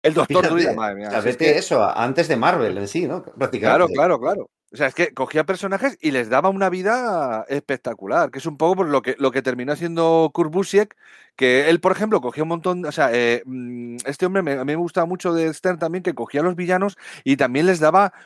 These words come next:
Speaker 1: mucha, mucho interés, ¿no? No era simplemente el villano del mes con el que se iba a pegar, no, no, intentaba que esos personajes funcionaran, que tuvieran dinámicas entre ellos, porque a mí precisamente otra cosa que me gusta de lo de la saga de la...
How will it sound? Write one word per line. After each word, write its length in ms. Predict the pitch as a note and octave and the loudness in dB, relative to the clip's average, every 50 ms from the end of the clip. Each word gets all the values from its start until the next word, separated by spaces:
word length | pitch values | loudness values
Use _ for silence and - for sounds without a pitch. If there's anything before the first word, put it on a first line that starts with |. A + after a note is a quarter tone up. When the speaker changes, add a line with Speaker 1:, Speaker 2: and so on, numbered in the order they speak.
| _ _ | _ _
Speaker 1:
mucha, 1040 | - B2+ C#3+ D#3 - - G3 F#3+ F#3 F3 E3+ D#3+ D3+ C#3+ C#3 C3+ B2+ A#2+ A#2+ A#2 A2 G#2 G2+ - _ - - _ | -8 -4 -4 -4 -2 0 0 2 4 4 6 6 6 6 6 6 6 6 6 4 2 0 -2 -12 _ -20 -20 _
mucho 220 | - C#3+ D3+ - G3+ | -8 -8 -4 -2 -4
interés, 560 | G3 F3+ - B2+ A#2 D3+ F3+ E3 C3 A2+ A#2 | -4 -2 -2 0 2 4 4 2 2 0 -2
¿no? 180 | B2+ D#3 E3 | -2 -2 0
No 100 | D3 C#3 | 0 0
era 100 | D#3 E3+ | -2 -2
simplemente 500 | D#3 - E3 D3+ E3 E3 E3+ F3+ E3 F3+ | -2 -4 -6 -4 -2 -2 -2 0 0 0
el 60 | D3+ B2+ | 0 0
villano 300 | B2 B2+ C#3 D3+ E3 D#3+ | 0 0 0 0 2 0
del 120 | D#3+ D#3 | 0 0
mes 260 | D#3 E3 F3+ F#3+ - _ - - - _ | 0 0 0 0 -2 _ -20 -20 -20 _
con 140 | - C3 C3 | -2 -2 -2
el 80 | C3 | 0
que 120 | A#2+ B2+ A#2+ | -2 -4 -4
se 80 | C3 | 0
iba 80 | C#3+ D#3 | 0 2
a 40 | D#3 | 2
pegar, 220 | E3 D#3+ F3 E3 | 4 2 2 2
no, 160 | D3 D3+ D3+ | 4 2 0
no, 180 | D3+ D#3+ D#3 C#3 | 0 0 0 -2
intentaba 480 | A2+ G2+ G#2 G#2 G2+ - B2+ C3+ D3+ D3 | -2 -4 -8 -10 -4 0 2 2 2 2
que 100 | D3 D#3 | 0 -4
esos 140 | D3 D3 | -8 -8
personajes 460 | - - D3+ - D3 C#3+ D3 D3 D3 C3+ | -8 -8 -8 -6 -4 -6 -6 -6 -6 -8
funcionaran, 500 | D3 D3 C#3 D#3 D3+ D3 D#3 D#3 E3 D#3 | -8 -10 -6 -6 0 2 2 2 2 2
que 120 | D3+ C#3 | 0 -4
tuvieran 340 | A#2+ B2+ C3+ C3 C#3+ D3 C#3 | -4 -2 0 0 0 0 2
dinámicas 480 | C#3+ C#3+ C#3+ C#3+ C#3+ C#3 C3 C#3+ - | 0 2 2 2 0 -2 -2 -2 -4
entre 260 | C#3+ C#3+ C3+ C#3 C#3 C#3+ | -4 -6 -2 0 2 2
ellos, 240 | C#3+ E3 E3+ - - - - - - | 2 2 0 -2 -6 -20 -20 -12 0
porque 200 | - C3 A2+ A#2+ | 0 2 2 2
a 40 | A2+ | 2
mí 80 | B2+ C#3 | 0 2
precisamente 380 | C3+ D#3 D3 D3+ D3+ D3 - D3 | 0 0 0 0 -2 -2 -2 0
otra 160 | C#3+ C#3+ B2 | 0 0 -2
cosa 220 | D3+ D#3+ D#3+ C#3 | -2 -4 -4 -4
que 80 | B2 A2 | -6 -6
me 80 | G#2+ | -6
gusta 280 | A2 C#3 C3+ - - C3 | -4 -4 -4 0 0 0
de 120 | B2+ B2+ | 0 2
lo 100 | B2+ B2+ | 2 2
de 80 | B2 B2 | 2 2
la 120 | B2 A#2+ | 2 0
saga 240 | - - C#3 C3 C3 | 0 0 0 0 0
de 80 | B2+ B2+ | 0 2
la... 320 | C3+ C3 B2+ B2+ B2+ - | 4 4 4 4 2 0